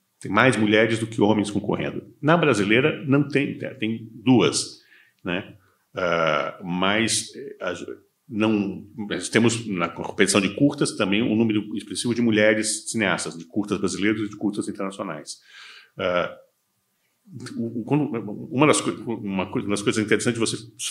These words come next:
fazer curadoria durante esse, um período mais longo, como esses vinte e oito anos que a gente faz, é a gente poder ter uma certa memória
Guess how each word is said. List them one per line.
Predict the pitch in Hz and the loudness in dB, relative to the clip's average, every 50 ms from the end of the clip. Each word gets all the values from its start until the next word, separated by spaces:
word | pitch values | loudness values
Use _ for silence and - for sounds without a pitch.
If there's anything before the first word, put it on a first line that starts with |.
| - | 0
fazer | - 104 101 98 98 98 113 120 104 | 2 4 4 4 4 4 2 2 4
curadoria | 117 113 104 104 104 104 98 98 98 87 | 4 4 4 6 6 4 4 4 2 2
durante | 92 87 87 87 87 90 | 0 -2 -4 -4 -4 -6
esse, | 87 - - 90 - - _ - - | -6 -6 -8 -12 -14 -16 _ -12 -8
um | 117 98 | -6 -4
período | 101 98 90 95 87 | -2 -2 -2 -2 -2
mais | 95 95 92 87 | 0 0 0 0
longo, | 92 98 95 90 90 90 - | 0 -4 -6 -6 -8 -10 -10
como | - 95 85 | -10 -8 -8
esses | - - 95 | -6 -6 -6
vinte | 87 92 90 | -6 -6 -6
e | - 98 | -4 -6
oito | 87 - 95 87 | -6 -4 -4 -4
anos | 85 85 - | -4 -4 -6
que | - 90 | -8 -8
a | |
gente | 87 85 - | -8 -8 -4
faz, | - - 107 113 95 - - - - - - - - - - - - - _ _ _ - | 0 2 4 4 2 0 -4 -8 -12 -14 -14 -16 -16 -18 -18 -20 -20 -20 _ _ _ -2
é | 117 | 0
a | 107 | 0
gente | 104 120 117 107 - - - - - - _ _ _ - 123 - - - | 2 2 0 -2 -4 -8 -12 -16 -20 -20 _ _ _ -10 -10 -10 -4 -2
poder | - 113 113 120 113 117 | -2 0 0 0 -2 0
ter | 117 131 | 0 0
uma | 117 113 | 0 0
certa | 113 - 127 - 123 | 0 0 0 0 2
memória | 123 120 113 120 117 117 113 107 110 107 104 - | 2 2 2 2 4 2 2 2 0 -2 -4 -6